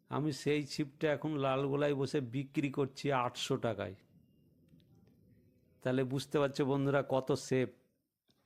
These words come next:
এগারোশো টাকার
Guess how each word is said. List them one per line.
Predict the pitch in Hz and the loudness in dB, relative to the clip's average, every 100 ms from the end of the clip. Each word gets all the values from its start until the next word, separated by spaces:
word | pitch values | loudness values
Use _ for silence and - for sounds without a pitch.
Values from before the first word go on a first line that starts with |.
| _ _ _ _ _ _ _ _ _ _ _ _ _ _ _ _ _ - | _ _ _ _ _ _ _ _ _ _ _ _ _ _ _ _ _ -4
এগারোশো | 113 120 139 147 143 | -2 2 2 2 0
টাকার | 131 143 147 | 0 2 2